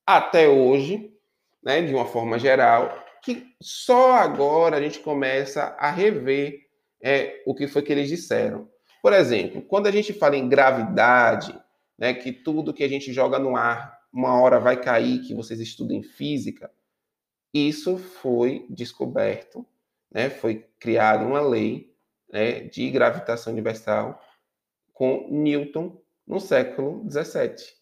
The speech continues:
Nós temos também, por exemplo,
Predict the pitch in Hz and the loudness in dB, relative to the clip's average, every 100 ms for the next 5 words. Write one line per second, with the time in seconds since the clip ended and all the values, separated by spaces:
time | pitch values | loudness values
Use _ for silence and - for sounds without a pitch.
0 | _ _ _ _ _ - 151 180 - - | _ _ _ _ _ -6 0 0 0 0
1 | 165 190 165 - - 113 110 110 135 123 | 2 2 0 -4 -4 -2 0 0 0 -2
2 | - 117 113 101 110 131 139 131 - | -4 -2 -2 -2 -2 -2 -4 -8 -12